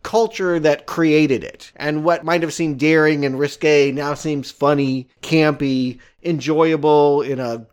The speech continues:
tongue-in-cheek kind of way. That was really hope, how I hope to discover it, because I do think Verhoeven many times does great tongue-in-cheek. RoboCop, Total Recall, both movies, Jacob, I agree with you.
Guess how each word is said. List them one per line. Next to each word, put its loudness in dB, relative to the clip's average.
tongue-in-cheek -2
kind -6
of -10
way. -12
That 0
was 2
really 4
hope, -6
how 2
I 4
hope 0
to -10
discover -2
it, -12
because -4
I 4
do 0
think -2
Verhoeven 0
many 0
times -12
does 2
great 0
tongue-in-cheek. -6
RoboCop, 0
Total 0
Recall, -4
both 2
movies, -2
Jacob, -4
I -8
agree 0
with -6
you. -14